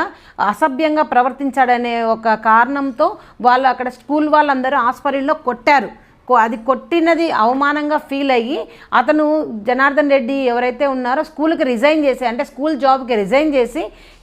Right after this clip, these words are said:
కర్నూలులో కృష్ణానగర్లో ఒక ప్రైవేట్ స్కూల్ని స్థాపించడం జరిగింది. అక్కడ కూడా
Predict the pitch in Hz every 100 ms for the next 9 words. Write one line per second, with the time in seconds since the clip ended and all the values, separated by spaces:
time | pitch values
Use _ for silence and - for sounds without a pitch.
0 | - 262 311 339 339 320 330 285 - 339
1 | 320 311 269 277 302 269 262 240 233 294
2 | 294 - 277 277 262 233 240 247 254 226
3 | 208 208 180 - - - 220 220 330 330
4 | 302 320 339 359